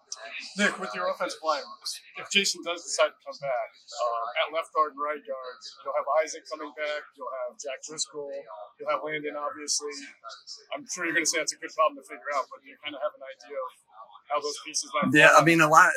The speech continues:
Speaker 2: there's a lot of things that are dependent on that, right? You gotta go through the off season. You gotta go, you go through all the things, and everybody's gotta get back from,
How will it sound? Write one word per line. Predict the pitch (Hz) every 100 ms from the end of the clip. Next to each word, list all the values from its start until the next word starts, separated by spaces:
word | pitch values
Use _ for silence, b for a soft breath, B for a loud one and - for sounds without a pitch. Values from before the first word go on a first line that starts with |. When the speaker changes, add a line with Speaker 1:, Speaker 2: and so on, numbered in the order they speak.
| 151
Speaker 2:
there's | 156
a | 151
lot | 156 160
of | 147
things | 160 147
that | 131 139 127 - - 139
are | 131
dependent | 110 131 165 117 117
on | 113 107
that, | 107 107
right? | 113 120
You | 123 123
gotta | 120
go | 117
through | 117 123
the | 113
off | 110 117
season. | - 127 113 123
You | 117
gotta | 113 117 113
go, | 117 120 117 120
you | 139 120 -
go | 127 120
through | 135 123
all | 117
the | 113 117
things, | 123 123 117
and | 113
everybody's | 113 113 120 120 113
gotta | 117 113
get | 117
back | 107 117 117
from, | - 113